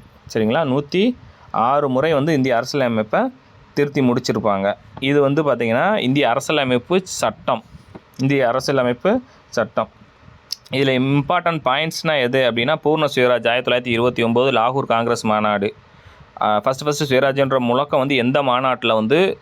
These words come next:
இது பண்ணாங்க அப்படின்னு சொல்லி கேட்பாங்க. சுயராஜ் அப்படின்ற முழக்கம் லாகூர் காங்கிரஸ் மாநாட்டுல. ஆனா, பூர்ண சுயராஜ் நாளா கொண்டாடினது எப்ப?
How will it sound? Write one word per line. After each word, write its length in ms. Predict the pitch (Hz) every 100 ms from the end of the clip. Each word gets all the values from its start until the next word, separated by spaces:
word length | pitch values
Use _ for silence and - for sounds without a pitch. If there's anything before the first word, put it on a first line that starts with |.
| -
இது 240 | 127 131
பண்ணாங்க 340 | 120 117 120 117
அப்படின்னு 220 | 123 123
சொல்லி 160 | 117
கேட்பாங்க. 600 | 110 110 107 101 107 180 214 - - - -
சுயராஜ் 440 | 127 143 147 139
அப்படின்ற 320 | 120 131 123
முழக்கம் 460 | 120 113 131 135 151
லாகூர் 260 | 117 123 120
காங்கிரஸ் 400 | 113 113 113 110
மாநாட்டுல. 560 | 104 104 98 101 101 - - - -
ஆனா, 400 | - 110 117 139 151
பூர்ண 240 | 165 180 170 -
சுயராஜ் 380 | 139 147 139
நாளா 440 | 123 113 135 160 147
கொண்டாடினது 640 | 113 117 139 139 127 113
எப்ப? 600 | 107 104 - 143 135 104